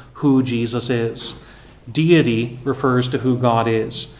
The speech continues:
Who God is, is revealed in a visible way in and through the Lord Jesus. He is the fulfillment of the temple imagery of the Old Testament. To enjoy God's presence, one does not need to have a heavenly vision.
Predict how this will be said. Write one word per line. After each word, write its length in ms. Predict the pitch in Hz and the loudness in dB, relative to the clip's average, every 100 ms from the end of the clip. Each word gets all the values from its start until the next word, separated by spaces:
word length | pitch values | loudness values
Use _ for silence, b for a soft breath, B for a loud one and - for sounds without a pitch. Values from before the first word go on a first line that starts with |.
| B - | B 6
Who 260 | 170 165 | 8 8
God 280 | 156 143 139 | 8 6 6
is, 380 | 151 131 120 120 | 6 4 2 -2
is 220 | 143 117 | -2 -2
revealed 600 | 120 123 135 143 120 117 | -2 0 2 4 2 -2
in 220 | - 131 | -4 -2
a 80 | 120 | -2
visible 600 | 107 131 143 139 135 120 | 2 2 4 2 2 0
way 460 | 117 147 117 113 113 B B - | 2 2 2 0 -4 B B -2
in 160 | 135 | 2
and 160 | 131 127 | 2 0
through 280 | 127 123 120 | 2 2 4
the 100 | 123 | 2
Lord 280 | 113 113 107 | 2 0 0
Jesus. 600 | 127 113 120 117 - B B B - | 0 0 -4 -8 -8 B B B 2
He 160 | 143 | 6
is 180 | 143 - | 6 6
the 100 | 147 | 0
fulfillment 720 | 156 135 180 165 127 113 - - | 0 0 2 4 4 0 -6 -2
of 300 | 127 123 127 | 0 2 0
the 60 | 131 | -6
temple 420 | - 143 135 135 | -4 -2 0 0
imagery 640 | 151 156 135 113 101 110 B B B | 2 2 2 -2 -6 -8 B B B
of 160 | 127 120 | 0 2
the 140 | 123 | 0
Old 300 | 123 123 127 | 2 2 0
Testament. 560 | 127 143 - 131 107 110 B B B - | 0 -2 0 -4 -4 -8 B B B 2
To 160 | 143 | 4
enjoy 520 | 139 123 139 175 175 | 4 4 2 4 4
God's 340 | 160 147 143 - | 4 2 2 -2
presence, 680 | - 170 143 120 113 - - B - | 0 2 2 -2 -6 -8 -10 B -2
one 260 | 135 143 143 | 2 4 4
does 160 | 123 | 2
not 240 | 135 131 131 | 0 0 0
need 300 | 143 147 135 | 0 0 0
to 80 | |
have 180 | 107 131 | 0 2
a 80 | 120 | 2
heavenly 400 | 117 135 127 120 | 2 2 2 0
vision. 580 | 117 196 - 107 127 | 2 2 2 -4 -6